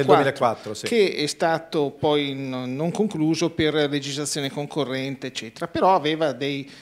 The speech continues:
Speaker 2: presupposti di... Eh, necessità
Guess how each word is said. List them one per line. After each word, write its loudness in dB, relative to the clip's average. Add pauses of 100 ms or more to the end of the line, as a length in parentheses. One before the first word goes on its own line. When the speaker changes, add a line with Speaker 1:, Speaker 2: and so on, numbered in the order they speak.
(160)
Speaker 2:
presupposti -2
di... -4
Eh, -2 (400)
necessità 0